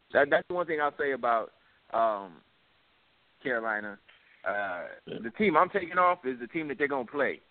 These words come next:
Speaker 1: and that's Syracuse. Um, and again, this is another team where they don't have a stud this year. You know, they've had guys who've stepped up at different times, but they don't have that one dude. They don't have a Buddy Hield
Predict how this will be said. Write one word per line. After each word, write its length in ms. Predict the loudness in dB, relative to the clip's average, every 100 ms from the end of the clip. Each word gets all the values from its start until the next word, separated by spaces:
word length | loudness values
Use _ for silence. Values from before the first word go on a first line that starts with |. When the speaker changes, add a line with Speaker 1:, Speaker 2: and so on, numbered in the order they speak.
| _ _ _ _
Speaker 1:
and 120 | -6 0
that's 160 | 0 2
Syracuse. 500 | 2 2 -2 -8 -10 -20 _ _ _ _ _ _
Um, 500 | 6 6 6 2 -6 -16 _ _ _ _ _ _ _ _ _ _ _
and 120 | 2
again, 320 | 4 4 4 2
this 100 | -4
is 140 | -6
another 300 | 2 4 2
team 380 | 0 2 2 0
where 320 | 4 4 2 -2 _ -20 _ -4
they 120 | 2
don't 240 | 2 0 2
have 280 | 6 6
a 120 | 2 -6
stud 260 | _ -2 -2
this 140 | -8 -10
year. 240 | -12 -12 -16 _ _ -20 _
You 80 | -4
know, 80 | -2
they've 120 | 2
had 360 | 4 6 4 2
guys 300 | 4 4 0
who've 160 | -12 -12
stepped 260 | -6 -6 -6
up 140 | -10
at 100 | -8
different 320 | -10 -10 -12
times, 360 | -4 -2 0 -2
but 140 | -8 0
they 100 | 2
don't 200 | 2 4
have 260 | 6 6
that 180 | 6 2
one 240 | 0 -4 -4
dude. 420 | -2 0 -2 -6 -12 _ _ _
They 80 | 2
don't 140 | 4
have 140 | 4 2
a 40 |
Buddy 300 | 2 0 0
Hield 380 | 0 0 0 0